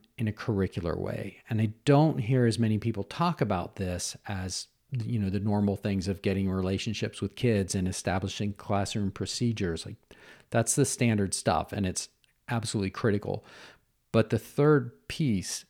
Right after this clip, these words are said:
is the curricular support. So make sure that you're checking in with your teachers. Don't assume that because their mentor is in their grade level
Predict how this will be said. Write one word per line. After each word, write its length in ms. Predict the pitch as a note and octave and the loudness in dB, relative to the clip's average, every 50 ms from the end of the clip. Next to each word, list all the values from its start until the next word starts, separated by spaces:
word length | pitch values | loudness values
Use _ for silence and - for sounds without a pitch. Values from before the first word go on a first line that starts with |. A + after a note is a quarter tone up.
| _ _ | _ _
is 240 | - B2+ A#2 - - | 0 0 0 0 -2
the 100 | A2 G2+ | -6 -6
curricular 560 | - - A#2 G#2 G2+ - - G#2 G2 G2 G2 | -2 0 0 0 0 0 -2 -4 -4 -4 -4
support. 560 | - - - - - A2+ - G1+ - - - _ - - - - | -4 -8 -8 -6 -4 -2 -2 -2 -4 -8 -14 _ -20 -20 -20 -20
So 200 | _ - - A#2+ | _ 2 4 4
make 400 | G#2+ G#2 G#2+ G#2+ B2 C#3 D#3 C#3+ | 6 6 6 6 6 6 4 2
sure 320 | - - - D3+ C#3 C3+ A#2 | 0 2 4 6 6 6 6
that 100 | G#2+ - | 4 2
you're 140 | G#2 G2 | 0 -2
checking 540 | F#2+ - - - - C3 C3 - C3+ B2+ A#2 | -2 -2 -4 0 0 0 0 2 2 4 4
in 340 | A2+ G#2+ G2+ F#2+ F#2 F#2+ G2 | 6 6 4 4 2 0 -2
with 240 | - A#2+ A2+ - - | 0 -2 -2 0 0
your 80 | G2+ G2 | -2 -2
teachers. 460 | - - - A#2 - - G2+ G2 - | -2 -2 -4 -4 -2 -2 -4 -4 -2
Don't 280 | - - A#2 B2 C3+ D3 | 2 4 4 6 6 6
assume 640 | C#3+ - - - D3+ D3+ D3+ D3 D3 D3 D3 C#3 C#3 - - - _ _ _ _ _ | 4 2 2 2 4 6 6 6 6 6 4 2 -2 -6 -20 -20 _ _ _ _ _
that 180 | - A#2 - B2 | -2 -2 0 0
because 340 | B2+ A#2+ - C#3 C#3 B2 A#2 | -2 0 2 2 2 4 4
their 140 | B2 B2 | 4 4
mentor 560 | A#2 A2+ A2+ A#2 A2+ A2 - C3 B2 A#2 A2 G2+ | 4 4 4 2 0 2 2 2 4 4 4 4
is 320 | A2 A2+ G#2 G2+ G#2 G2+ | 4 4 4 2 2 0
in 160 | G#2 A#2 A2+ | -2 -2 0
their 140 | G#2+ G#2 G#2+ | 0 0 0
grade 320 | G2+ G#2+ G#2 G2+ G#2 G2+ | 2 2 2 2 2 2
level 500 | G2 F2 F#2+ F#2+ G2+ G2 G2 G2 G2 - | 0 0 2 2 2 2 2 2 0 -2